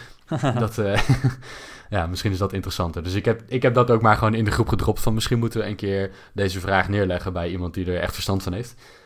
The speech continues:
Speaker 2: Eh, die dat gewoon voor ons uitzoekt. "Ja, maar dat is heel duur." Ik zei, "Ja, dat klopt, dat is heel duur, maar dan kunnen wij gewoon omzet maken. En we kunnen de kosten misschien wel delen." Dus dat, ehm,
Speaker 1: Ja, ik wou zeggen,
Speaker 2: ja.
Speaker 1: misschien komt dat mannetje, die zoekt het helemaal uit voor duizend euro.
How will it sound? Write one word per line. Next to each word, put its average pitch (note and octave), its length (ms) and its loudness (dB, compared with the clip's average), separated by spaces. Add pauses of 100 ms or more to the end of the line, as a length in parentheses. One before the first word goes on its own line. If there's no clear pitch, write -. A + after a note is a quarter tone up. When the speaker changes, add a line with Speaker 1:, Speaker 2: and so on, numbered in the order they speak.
(120)
Speaker 2:
Eh, F#2+ 140 -10 (220)
die F#2+ 80 -6
dat F#2+ 120 -2
gewoon F#2 160 -4
voor F#2 100 -6
ons F2 100 -4
uitzoekt. F2+ 300 -4
"Ja, - 120 -6
maar A#2 100 -4
dat A2+ 80 -4
is G#2 100 -6
heel A2 120 -2
duur." G#2 200 0
Ik D#2+ 120 -10
zei, A#2 120 -12
"Ja, B2 60 -10
dat A2+ 100 -10
klopt, A2+ 200 -6
dat G#2+ 120 -10
is A2 80 -8
heel G2+ 140 -4
duur, G2+ 160 -4
maar G2+ 100 -6
dan G2 80 -6
kunnen G#2 200 -6
wij B2 120 -2
gewoon A2+ 180 -4
omzet B2+ 200 -4
maken. C3+ 380 -8 (480)
En G#2 140 -10
we G2 60 -8
kunnen G#2+ 200 -6
de G2+ 60 -8
kosten G2+ 260 -6
misschien F#2+ 200 -4
wel F2 100 -4
delen." D#2 320 -6
Dus E2+ 100 -14
dat, E2+ 220 -12
ehm, F2 300 -10 (220)
Speaker 1:
Ja, F#3 100 2
ik D3 80 2
wou E3 80 4
zeggen, F#3 240 4
Speaker 2:
ja. F3 40 2
Speaker 1:
misschien F#3+ 320 4
komt F3 160 -2
dat D3+ 120 -4
mannetje, G3+ 440 2
die F3 160 -2
zoekt E3+ 220 -4
het C#3+ 100 -4
helemaal E3+ 320 4
uit G3 220 2
voor G3 140 -8
duizend F#3 340 2
euro. G3 420 2